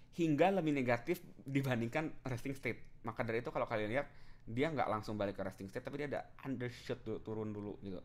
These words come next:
Lihat, gitu, deflection ke bawah. Itu akibat itu, akibat dari si, eh,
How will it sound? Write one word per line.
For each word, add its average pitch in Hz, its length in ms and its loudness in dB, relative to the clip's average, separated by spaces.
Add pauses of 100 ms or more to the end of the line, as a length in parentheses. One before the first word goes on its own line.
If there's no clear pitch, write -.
(680)
Lihat, 101 420 0
gitu, 90 220 -4
deflection 101 480 -4
ke 113 80 -2
bawah. 95 240 2 (1400)
Itu 147 160 4
akibat 135 320 4
itu, 131 160 -2 (240)
akibat 117 320 -2
dari 113 320 4
si, 104 320 -2
eh, 82 280 -2